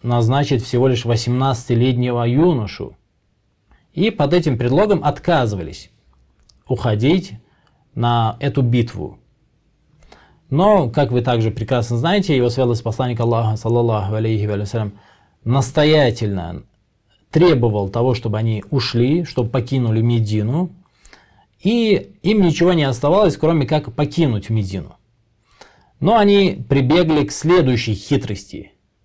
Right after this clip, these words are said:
Они, как только вышли из Медины, тут же разбили лагерь и отказались дальше двигаться. И ждали вести о кончине его светлости посланника Аллаха, саллаллаху алейхи ва алейхи вассалям.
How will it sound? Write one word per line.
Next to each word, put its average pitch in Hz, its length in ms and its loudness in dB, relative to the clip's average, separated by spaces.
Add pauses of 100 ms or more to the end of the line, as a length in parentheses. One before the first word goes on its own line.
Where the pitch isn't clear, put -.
(520)
Они, 156 240 2
как 160 220 0
только 147 300 2
вышли 131 340 0
из 117 160 0
Медины, 180 420 0
тут 190 220 2
же 143 120 2
разбили 131 520 2
лагерь 120 720 -2 (920)
и 156 80 4
отказались 165 680 2
дальше 143 420 0
двигаться. 120 640 -4 (520)
И 151 100 2
ждали 147 420 4
вести 190 680 0 (380)
о 127 140 -4
кончине 147 540 0
его 123 160 2
светлости 139 400 0
посланника 117 440 -4
Аллаха, 110 300 0
саллаллаху 110 600 -2
алейхи 104 340 -2
ва 104 80 -6
алейхи 95 160 -8
вассалям. - 300 -16